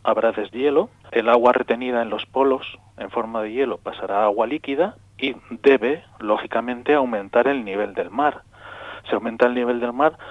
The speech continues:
pues produ-, producir inundaciones y modificaciones normalmente en las zonas costeras, en las zonas muy próximas que tienen una altitud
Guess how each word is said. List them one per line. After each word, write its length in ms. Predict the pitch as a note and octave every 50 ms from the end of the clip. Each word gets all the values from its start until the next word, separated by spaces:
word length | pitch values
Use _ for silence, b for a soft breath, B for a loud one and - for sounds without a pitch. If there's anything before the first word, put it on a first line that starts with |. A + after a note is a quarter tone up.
| B B
pues 140 | - A2 - -
produ-, 440 | - A2 A2+ G#2+ G#2 - A2+ G#2 - _ -
producir 500 | - A#2+ - G2+ G2 G2+ - - A#2+ -
inundaciones 800 | C3+ B2+ B2+ A#2 G2+ - F2+ - - B2+ C#3 C#3 B2+ C3+ F3+ G3+ - - b b b b b b b b - -
y 80 | C3+
modificaciones 800 | C3+ B2+ A#2+ A2+ G#2 - A2 - - G2 - - A2+ A2 A#2 A#2+ - - - - _ - -
normalmente 680 | B2+ A#2 A2+ G2 G#2+ G#2 G#2 G#2 G#2 G#2+ G#2 - C3+
en 100 | C3 B2+
las 120 | G#2 F#2+ - -
zonas 220 | A2 A2 G#2+ G#2+
costeras, 580 | - - G#2 - - - B2+ B2+ B2+ C#3 E3 - -
en 80 | A#2 G2+
las 100 | F#2+ - -
zonas 280 | A2+ A2 A#2 B2 - -
muy 160 | G#2+ A2+ G#2+
próximas 640 | - B2 A#2+ C3 - - - - B2 C3+ D3+ - - B B B B B B B B B
que 120 | - G#2 G2
tienen 400 | - A2 A2 G#2+ A2+ A#2+ B2 A#2+
una 580 | A#2 A2 A2 G#2+ G#2+ G#2 G2+ F#2+ F#2+ - -
altitud 560 | - A2 G#2+ G2+ - G2 G2 - - A#2 C3+